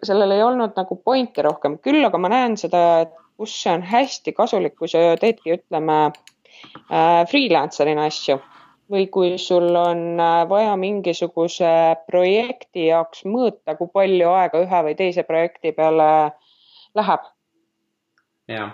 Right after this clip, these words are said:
Speaker 1: Et, äh, siis on nagu kulude jagamise, äh, mõttes on hästi-hästi kasulik ja, ja teeb elu kõ-, kõvasti kergemaks.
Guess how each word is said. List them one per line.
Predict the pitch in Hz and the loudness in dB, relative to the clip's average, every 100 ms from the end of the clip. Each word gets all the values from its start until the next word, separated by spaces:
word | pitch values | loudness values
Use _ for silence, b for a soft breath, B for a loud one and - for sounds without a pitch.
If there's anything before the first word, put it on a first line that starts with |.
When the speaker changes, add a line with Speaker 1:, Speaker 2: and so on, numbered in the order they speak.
| 160 160 | -6 -6
Speaker 1:
Et, | - _ _ - | -8 _ _ -4
äh, | 170 165 165 165 | 0 2 2 0
siis | 185 190 | -2 -2
on | 185 | -2
nagu | 175 160 | 0 -2
kulude | 190 233 185 170 | 2 2 4 2
jagamise, | 185 160 160 156 156 156 156 - _ _ b b b b b _ _ - | 2 0 0 2 4 2 0 -4 _ _ b b b b b _ _ -4
äh, | 170 165 160 170 | 0 2 2 0
mõttes | 180 160 165 | -4 -4 -4
on | 160 | -4
hästi-hästi | 180 180 - 165 165 160 - 160 156 156 156 | -2 -4 -2 -2 0 -2 -2 0 2 2 0
kasulik | 180 190 156 - _ _ | -2 0 -4 -6 _ _
ja, | 151 151 151 151 | -2 2 2 0
ja | - 165 | 2 2
teeb | 175 170 | 2 2
elu | 175 165 | 0 0
kõ-, | 175 175 - | 0 0 -2
kõvasti | 202 180 170 160 | 0 0 -2 -2
kergemaks. | 175 165 131 139 - | -2 -2 -8 -10 -14